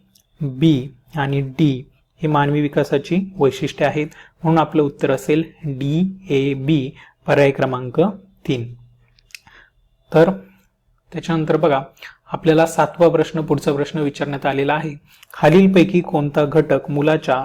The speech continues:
शारीरिक विकासावर परिणाम करणारा घटक आहे? बघा, अनुवांशिकता आणि परिसर हे दोन घटक आपण वारंवार बघितले आहे,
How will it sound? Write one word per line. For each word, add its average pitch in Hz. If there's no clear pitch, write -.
शारीरिक 156
विकासावर 147
परिणाम 151
करणारा 139
घटक 127
आहे? 151
बघा, 151
अनुवांशिकता 156
आणि 151
परिसर 147
हे 160
दोन 165
घटक 160
आपण 160
वारंवार 151
बघितले 143
आहे, 160